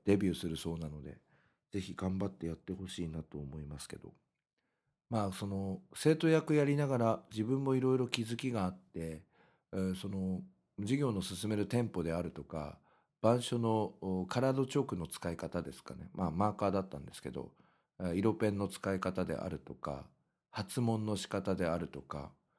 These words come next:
あとはバリエーションって言いまして、まあ、その例文を、例文にこうバリエーションをつけていくみたい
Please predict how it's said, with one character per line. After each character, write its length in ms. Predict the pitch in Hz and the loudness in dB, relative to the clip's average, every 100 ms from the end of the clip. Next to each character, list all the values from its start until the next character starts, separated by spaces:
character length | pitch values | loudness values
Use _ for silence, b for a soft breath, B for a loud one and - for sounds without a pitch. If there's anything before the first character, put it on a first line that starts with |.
| _ _ _ | _ _ _
あ 100 | 104 | -8
と 160 | 101 98 | -2 0
は 160 | 90 | 0
バ 160 | 87 110 | 6 6
リ 140 | 143 | 8
エ 120 | 147 147 | 6 4
ー 40 | |
シ 140 | 131 | 2
ョ 100 | 139 | 0
ン 40 | 135 | 0
っ 20 | |
て 120 | 135 | 2
言 80 | 120 | 4
い 40 | |
ま 160 | 113 110 | 4 -2
し 80 | - | -4
て、 340 | - 90 78 - b b b _ | -4 -4 -4 -8 b b b _
ま 260 | 104 95 82 - _ _ _ _ _ _ _ _ _ | -6 -4 -4 -10 _ _ _ _ _ _ _ _ _
あ、 40 | - | -10
そ 120 | 104 | -6
の 120 | 101 101 | -4 4
例 240 | 127 147 | 6 8
文 540 | 147 147 143 143 135 139 - | 6 2 2 0 -2 -6 2
を、 220 | 147 95 - _ _ _ - | 4 4 -2 _ _ _ 4
例 200 | 127 147 | 6 6
文 140 | 151 | 2
に 80 | 143 | 0
こ 140 | - | 0
う 80 | 101 | 2
バ 160 | 107 117 | 4 6
リ 140 | 139 | 4
エ 60 | 151 | 2
ー 20 | |
シ 140 | 143 | 0
ョ 40 | 143 | -2
ン 40 | |
を 60 | 139 | -2
つ 120 | 139 | -2
け 120 | 131 | -4
て 120 | 107 | -4
い 60 | 76 | -8
く 120 | - 87 | -10 -16
み 80 | |
た 120 | - | -16
い 40 | 67 | -16